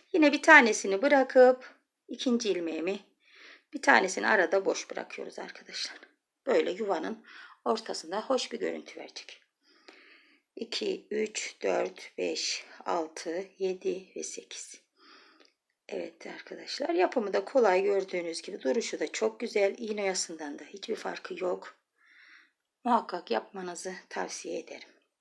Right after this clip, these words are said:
Bu şekilde dokuz ilmeğe dört tane yuva ayarlıyoruz.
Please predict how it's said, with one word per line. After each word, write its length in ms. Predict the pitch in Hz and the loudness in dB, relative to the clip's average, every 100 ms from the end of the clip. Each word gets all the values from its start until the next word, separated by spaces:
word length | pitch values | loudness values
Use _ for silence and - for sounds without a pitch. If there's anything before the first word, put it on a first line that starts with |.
| _ _ _ _ _ - - _ - | _ _ _ _ _ -20 -20 _ -6
Bu 60 | |
şekilde 500 | 320 302 - 202 196 | 2 2 4 4 8
dokuz 320 | 233 247 339 294 | 8 8 4 6
ilmeğe 360 | 240 220 233 | 4 6 4
dört 220 | 330 330 | 4 2
tane 260 | - 202 226 | 4 4 4
yuva 220 | 277 262 | 4 6
ayarlıyoruz. 800 | 233 190 170 160 160 185 330 - | 8 8 4 2 0 0 -4 -8